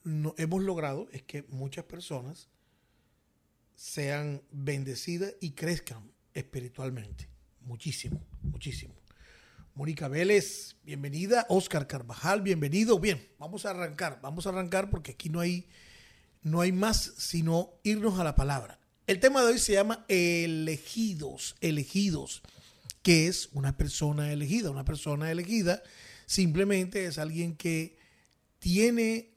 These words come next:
un destino claro, que es la elección de la que vamos a hablar hoy. No es una elección de un hombre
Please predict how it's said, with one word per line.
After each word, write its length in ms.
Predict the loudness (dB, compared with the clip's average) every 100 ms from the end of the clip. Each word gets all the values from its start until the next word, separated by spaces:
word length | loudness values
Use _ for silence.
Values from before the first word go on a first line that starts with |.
| _
un 220 | -4 -2
destino 720 | 0 0 2 0 2 0 -4 _ _ _ _ _
claro, 560 | 2 4 6 4 0 -4 _ _ _ _ _ _ _ _ _ _ _ _ -10
que 380 | -4 -2 -2
es 500 | -2 -4 -6 -6 -8 _ _
la 200 | 0 2
elección 580 | 2 0 -2 4 4 4
de 80 | 0
la 140 | -2
que 120 | -2
vamos 360 | -4 -2 -4 -6
a 80 | -8
hablar 300 | -4 -2 2
hoy. 180 | 0 -2 -14 _ -20 -20 -20 -20 -20 -16 -16 -16 -10
No 160 | -2 0
es 160 | 0 0
una 360 | -2 -2 -2
elección 600 | -4 -4 -4 0 0 2
de 120 | 0 0
un 180 | 0
hombre 500 | 0 0 0 0 -4